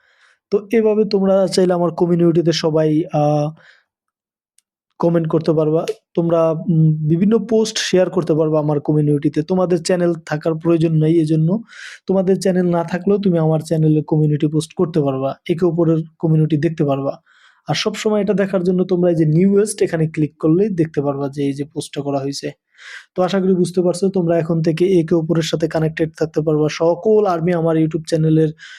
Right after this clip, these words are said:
কমিউনিটি পোস্টে কমেন্ট করতে পারবা। এখানে যে ভিজিট কমিউনিটি, এখানে ক্লিক করে, এই যে ভিজিট কমিউনিটি, আমি আবার দেখাচ্ছি, ভিজিট কমিউনিটি, এই যে এখানে,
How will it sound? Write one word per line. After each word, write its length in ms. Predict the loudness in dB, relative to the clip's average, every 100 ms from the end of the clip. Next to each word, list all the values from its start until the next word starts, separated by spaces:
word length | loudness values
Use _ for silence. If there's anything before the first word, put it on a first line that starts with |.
| -8 0
কমিউনিটি 400 | 2 2 0 0
পোস্টে 320 | 0 0 -2
কমেন্ট 320 | 0 -2 -2
করতে 220 | -2 -2 -2
পারবা। 300 | 0 0 0 0 -4
এখানে 300 | -2 -2 -2
যে 140 | -2
ভিজিট 400 | -2 0 0 0 -2
কমিউনিটি, 540 | 0 2 2 2 0
এখানে 340 | -4 -2 -2 -4
ক্লিক 280 | -2 -4 -2
করে, 220 | -4 -4 -10 _ _ _ _ _ _ _
এই 60 | -4
যে 100 | -4
ভিজিট 420 | 0 0 0 -2 -2
কমিউনিটি, 520 | -2 0 2 0 0
আমি 120 | 0
আবার 220 | 2 0 0
দেখাচ্ছি, 380 | -2 -4 -2 -4
ভিজিট 400 | -2 0 2 0 -2
কমিউনিটি, 420 | -2 0 0 0
এই 60 | 0
যে 120 | -2
এখানে, 280 | -6 -8